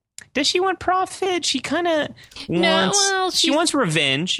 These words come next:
Speaker 1: against her father.
Speaker 2: She does, but she wants to have profit in order to do so. So maybe
Speaker 1: Okay.
Speaker 2: she has the longer term goals. She's on the, you know, but, but she's playing the long game. But
Speaker 1: Groot and Rocket definitely want profit.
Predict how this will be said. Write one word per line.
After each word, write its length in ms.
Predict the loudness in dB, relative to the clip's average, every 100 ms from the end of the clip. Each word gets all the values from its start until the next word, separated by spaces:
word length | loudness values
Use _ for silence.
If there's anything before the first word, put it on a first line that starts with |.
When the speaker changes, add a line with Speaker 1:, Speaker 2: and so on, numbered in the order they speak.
| -4
Speaker 1:
against 300 | -2 -4 -4
her 80 |
father. 580 | -4 -2 0 0 -2 -2
Speaker 2:
She 220 | -2 0
does, 300 | 0 0 0
but 120 | 0 -2
she 140 | 0
wants 280 | 0 0 0
to 140 | 0 0
have 200 | -2 -2
profit 360 | -2 0 -2
in 120 | -2 -2
order 180 | -2
to 120 | -4 -6
do 160 | -4
so. 280 | -4 -4 -8 -12 -8
So 460 | -2 0 0 -2 -4 -4
maybe 260 | -2 0 2
Speaker 1:
Okay. 40 |
Speaker 2:
she 180 | 2 2
has 200 | 2 0
the 360 | -6 -4 -4 -4
longer 440 | -2 0 0 0 -2
term 360 | 0 0 0
goals. 440 | 0 -2 -2 -2 -2
She's 160 | -2
on 180 | 0 0
the, 180 | 0 -2
you 140 | -4
know, 260 | -4 -2 -4 -8 -20 -20 -10 -4
but, 400 | -2 -2 -6 -2
but 260 | -2 -2
she's 160 | -4 -4
playing 220 | -2 0
the 60 | 0
long 260 | 0 0
game. 240 | -2 -4 0
But 320 | 2 0 -2 -18 _ -8
Speaker 1:
Groot 320 | -4 0 0 2
and 160 | 2
Rocket 440 | 2 0 -2 -8 -6
definitely 360 | -6 -8 -10
want 160 | -10 -8
profit. 320 | -8 -10 -12